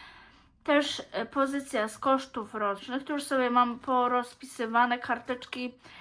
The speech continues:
e, ile, e, powinno być, e, uzbierane po, e, lipcu i sierpniu. E, wakacje, również koszty,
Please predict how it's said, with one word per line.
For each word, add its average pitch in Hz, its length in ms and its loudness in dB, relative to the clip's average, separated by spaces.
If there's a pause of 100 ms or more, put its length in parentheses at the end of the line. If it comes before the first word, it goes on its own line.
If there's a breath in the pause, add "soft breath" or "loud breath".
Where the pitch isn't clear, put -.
(400 loud breath)
e, 226 440 2
ile, 247 600 8
e, 233 200 2
powinno 247 540 0
być, 226 580 -6 (100)
e, 220 340 -4
uzbierane 240 800 2 (160)
po, 214 720 4
e, 214 340 0
lipcu 233 800 -10
i 226 180 -8
sierpniu. 214 1200 2 (1200 loud breath)
E, 233 420 4
wakacje, 233 1040 6
również 247 520 0
koszty, 226 960 -2